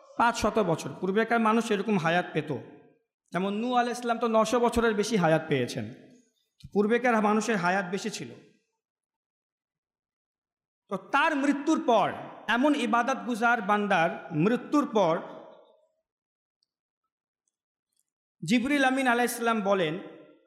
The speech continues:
যে কিয়ামতের দিন তাকে উঠানো হবে এবং সে আল্লাহ পাকের সম্মুখে দণ্ডায়মান হবে। তখন আল্লাহ পাক তার সম্পর্কে ইরশাদ করবেন যে, "হে ফেরেশতারা,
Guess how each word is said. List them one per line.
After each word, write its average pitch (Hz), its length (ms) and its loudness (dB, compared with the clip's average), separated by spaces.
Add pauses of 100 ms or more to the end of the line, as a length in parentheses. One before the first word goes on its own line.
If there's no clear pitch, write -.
(140)
যে 175 120 -8
কিয়ামতের 247 720 0
দিন 208 280 0 (720)
তাকে 240 280 0
উঠানো 226 380 2
হবে 139 340 0 (1500)
এবং 247 220 -4
সে 269 200 -2
আল্লাহ 254 540 -2
পাকের 254 320 0
সম্মুখে 254 720 2
দণ্ডায়মান 240 680 2
হবে। 175 360 2 (1400)
তখন 269 280 2
আল্লাহ 254 460 2 (100)
পাক 247 240 2 (140)
তার 240 240 2
সম্পর্কে 240 680 0
ইরশাদ 233 460 0
করবেন 202 460 2 (1080)
যে, 185 120 -2
"হে 262 180 4
ফেরেশতারা, 262 880 0